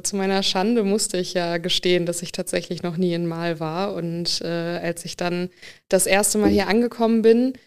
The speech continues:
bin ich auch direkt mit der S-Bahn gekommen. Das heißt, äh, das erste, was ich von Marl gesehen habe, war der Haltepunkt Marl Mitte.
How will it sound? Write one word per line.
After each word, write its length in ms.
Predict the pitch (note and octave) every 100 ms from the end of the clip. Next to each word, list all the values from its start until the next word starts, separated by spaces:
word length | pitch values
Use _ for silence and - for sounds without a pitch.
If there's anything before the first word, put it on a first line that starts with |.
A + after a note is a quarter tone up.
| _ _ _ _
bin 160 | G3 G#3+
ich 280 | G#3+ G#3+ G3
auch 180 | F#3+
direkt 560 | F#3+ G3+ F3+ F#3+ - -
mit 380 | G3 F3+ F3+ -
der 180 | F#3 F#3
S-Bahn 500 | G3+ - E3+ F3 E3+
gekommen. 680 | E3 - E3+ F3 A3+ B3 -
Das 220 | F#3+ -
heißt, 460 | F3 F3 E3+ -
äh, 120 | F3 F3
das 160 | F3+
erste, 320 | - F3+ F3+
was 140 | F3 E3+
ich 120 | -
von 200 | F3+ F3
Marl 240 | E3+ E3+
gesehen 420 | E3 E3 F3+ F#3+ F#3+
habe, 340 | F3 E3+ D#3
war 260 | E3 E3 D#3+
der 360 | D#3 D#3+ D#3+
Haltepunkt 680 | D#3 D#3+ F#3 - D#3 E3 -
Marl 240 | D3+ D3+
Mitte. 480 | D#3 D#3 - B3 C4+